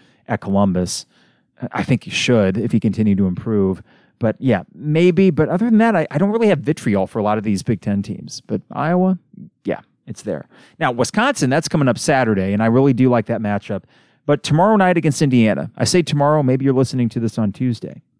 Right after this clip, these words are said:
We'll be here for the second half, and it's a game where I have this odd sense of calm, and it's kind of presumptuous to call this podcast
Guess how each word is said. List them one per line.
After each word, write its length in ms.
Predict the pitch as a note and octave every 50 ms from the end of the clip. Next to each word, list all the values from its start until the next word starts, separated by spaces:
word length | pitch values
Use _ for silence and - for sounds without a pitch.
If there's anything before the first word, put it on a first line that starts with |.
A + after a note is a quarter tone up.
| _ _ _ _ _ _ _
We'll 140 | - C#3 D3
be 120 | C3+ E3+ D#3
here 120 | D#3 D3+
for 80 | D3+ C#3
the 80 | A#2+
second 300 | - - D3+ B2+ - A2+
half, 420 | G2+ C3+ C#3 A#2 G#2 G#2 G2+ - -
and 200 | B2 A2+ A2 A2
it's 120 | G#2+ -
a 40 | -
game 320 | A2 B2+ C3+ C#3+ D3 C#3 B2+
where 300 | B2 B2 A#2+ A#2 G#2 - _ - _ _ -
I 120 | - A#2+ A2+
have 200 | A#2+ D3 D3+ C#3
this 160 | C3+ C3 - -
odd 220 | C3 C3 C3+ C3 -
sense 260 | - C3+ C3 - -
of 80 | G#2+ -
calm, 340 | - - D#3+ D3 A2 G2+
and 100 | G#2 G#2
it's 120 | G#2 - -
kind 160 | - F3+ F3+
of 60 | F3
presumptuous 800 | - D3+ B2+ A2 C#3+ D3 D#3+ D3+ - C3 A2+ G#2 G2 - - - _ _ _ _ _ _ _ _ _ _ _
to 100 | - D3+
call 400 | - - - - D#3 D#3+ E3 D#3+
this 180 | D3 D3 C3 -
podcast 840 | - - C#3+ C3 C3 B2+ - - A2 G2 G2 G2 - - - _